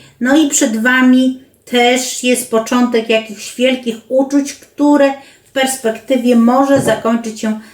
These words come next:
stałym związkiem. A kartą, em, tygodnia jest kapłan, więc na, na pewno będziesz miał wsparcie, pomoc, e,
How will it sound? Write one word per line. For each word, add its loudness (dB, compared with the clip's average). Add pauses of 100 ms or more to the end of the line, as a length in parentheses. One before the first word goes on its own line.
stałym 0
związkiem. -2 (480)
A -2 (120)
kartą, 0 (320)
em, 2 (540)
tygodnia 2
jest 0
kapłan, -2
więc 4
na, -2 (180)
na 2
pewno 0
będziesz -2
miał -2
wsparcie, -2
pomoc, 2 (420)
e, 4